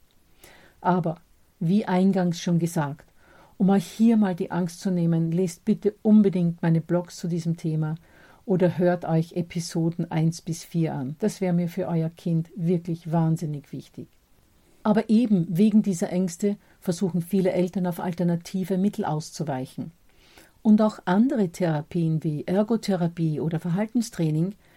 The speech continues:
werden dann manchmal eher als Plan B gesehen, wodurch oft wertvolle Monate und manchmal sogar Jahre vergehen, in denen dem Kind durch anerkannte Therapien viel besser geholfen werden hätte können.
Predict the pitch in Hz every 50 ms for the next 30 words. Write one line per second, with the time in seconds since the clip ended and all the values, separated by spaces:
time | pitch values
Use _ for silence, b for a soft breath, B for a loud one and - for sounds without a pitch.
0 | b b b b b b b b 160 175 170 165 196 175 202 190 185 190 190 185
1 | 170 - - 202 190 185 - 190 185 208 220 220 160 180 170 175 - - - 190
2 | 180 175 180 165 185 226 269 269 - 175 170 - - 104 - 139 165 - _ _
3 | _ _ _ _ _ _ _ _ b b b b b b b b b b - 175
4 | 180 170 185 196 202 196 - - - 170 165 170 - - _ _ _ - 156 156
5 | 156 175 190 208 214 - - - 202 190 190 185 175 170 170 170 160 156 - 160
6 | 143 143 165 160 _ - 180 175 165 175 170 170 180 - 190 190 180 170 - 180
7 | 170 170 165 165 156 170 165 160 175 196 196 180 170 - 170 156 151 - 147 139
8 | 147 151 165 180 170 b b b b b b b b 208 190 180 165 208 190 190
9 | 190 185 180 175 170 180 175 170 170 - - 214 220 226 240 254 262 - - _
10 | _ _ - 170 160 - - 196 190 202 214 220 220 - 220 208 208 - 226 208
11 | - - 190 170 175 170 170 180 165 165 165 160 165 165 - _ _ - - -
12 | - - - 220 220 220 220 220 220 220 190 180 165 156 156 - - 170 160 165
13 | 165 - 190 180 180 180 175 170 - 170 160 151 147 139 147 156 160 160 - -
14 | 170 170 - 170 156 143 147 151 -